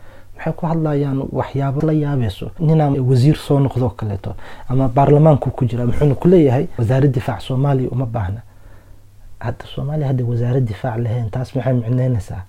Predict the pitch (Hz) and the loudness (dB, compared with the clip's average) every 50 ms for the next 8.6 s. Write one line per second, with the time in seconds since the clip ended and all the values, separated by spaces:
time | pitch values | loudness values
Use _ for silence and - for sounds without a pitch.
0 | - - - - - - - - - - 131 123 107 - - 143 135 135 139 139 | -18 -20 -20 -20 -20 -16 -14 -10 -6 -4 -2 -2 -4 -4 -2 -2 0 0 0 0
1 | 143 147 151 147 135 131 135 - - - 127 139 175 170 156 151 147 135 127 117 | 0 0 0 0 -2 -2 -4 -6 -4 0 2 4 4 4 4 2 2 2 2 0
2 | 123 113 101 - - - - - 156 175 170 - - 175 160 - 185 175 170 - | 0 -2 -2 -4 -6 0 4 6 8 8 6 4 0 -2 2 4 4 4 4 4
3 | 139 - - 147 143 131 - - 135 127 - 143 131 120 131 143 143 160 135 127 | 2 2 4 2 2 2 2 2 0 2 2 0 2 2 4 4 4 4 4 4
4 | 139 117 135 123 117 107 - - 110 - - - - - 143 120 139 151 156 131 | 4 2 2 2 2 0 -2 -4 -6 -8 -8 -8 -4 -2 0 4 4 4 4 2
5 | 117 - - - - - - - - - - - - 131 127 139 151 170 180 180 | 0 -4 -10 -14 -16 -16 -14 -14 -14 -14 -12 -6 -4 -2 -2 0 0 0 0 2
6 | 160 143 135 135 139 - - - - - 147 - - - - 135 131 131 143 143 | 0 0 0 -2 -4 -8 -12 -10 -6 -6 -4 -2 -2 -2 -2 -2 -2 -2 -2 -2
7 | 135 135 127 131 131 131 123 117 101 - - 127 139 156 156 - - - - 123 | -2 -2 -2 -2 -2 -2 -2 -4 -6 -6 -8 -6 -6 -6 -6 -6 -4 -4 -2 -2
8 | 107 110 104 - 127 - - 139 - - - | -2 -2 -2 -2 -2 0 0 0 -2 -2 -6